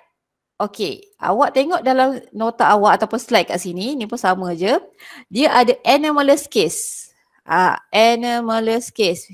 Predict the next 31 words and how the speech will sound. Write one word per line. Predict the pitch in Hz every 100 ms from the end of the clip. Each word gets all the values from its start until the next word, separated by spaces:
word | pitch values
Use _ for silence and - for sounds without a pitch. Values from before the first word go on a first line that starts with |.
| _
Saya | - - 202
dah | 208 214 190
ajar | 196 247 262
hari | 233
tu | 226 262
dalam | 226 220
chapter | - - 220
two, | - 277 -
anomalous | 196 208 220 226 226 247 247
ni | 285 320
maksudnya | - 214 214 208 269 349 -
pelik | - 202 226 214 196
sikit, | 220 220 -
luar | 196 208 202
biasa. | 202 196 - - - _ _ _ - _ _ _ _ _ _ _
Okey, | 226 202 - -
lithium | 240 302 339 403 453
sampai | - 285 277 269
neon | 285 269 214
ni, | 185 285 -
they | - 226 -
are | 320 392 - -
elements | 247 269 285 294 302
from | 262 254 262
period | 233 233 240 - _
two. | - 180 - _ _ _ _ _
Okey, | 240
lithium, | 233 226 - 240 320 453 _ _ _ _ _ _ _ _ _ _ _ _ -
the, |
from | 196 - 240 233
ni-, | 262 247